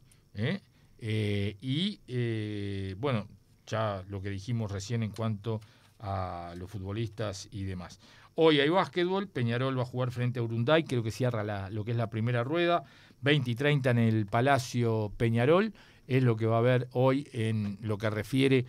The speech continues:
a, a Peñarol en cuanto a, a deporte oficial. Eh, también el saludo para... Eh, las, eh, juveniles del básquetbol que, eh, tuvieron campeones y, y otros en buenas figuraciones, eh, este fin de semana que también terminó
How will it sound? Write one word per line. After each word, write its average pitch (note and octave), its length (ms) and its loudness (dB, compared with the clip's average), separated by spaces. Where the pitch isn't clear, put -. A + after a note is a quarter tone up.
a, F#2+ 1000 4
a G2+ 200 -4
Peñarol B2 440 8
en A#2 140 0
cuanto B2+ 400 4
a, G2 240 4
a G#2 200 0
deporte A2 420 0
oficial. G#3+ 500 4
Eh, A#2 220 4
también B2+ 480 6
el A2 120 6
saludo A#2+ 400 4
para... G2 380 -2
Eh, G2 220 -4
las, F#2+ 400 -4
eh, G2+ 260 -6
juveniles A2 520 0
del G#2 100 0
básquetbol A2 540 0
que, F#2+ 180 -6
eh, E2 80 -16
tuvieron G#2+ 340 -4
campeones A2 720 0
y, F#2 160 -4
y G2 220 2
otros G#2+ 380 0
en G2 160 -4
buenas A2 280 0
figuraciones, A2 760 6
eh, G#2 260 4
este A#2 420 4
fin A#2+ 220 6
de A#2 80 6
semana B2+ 400 6
que G#2+ 80 0
también G#2 320 0
terminó G#2 460 2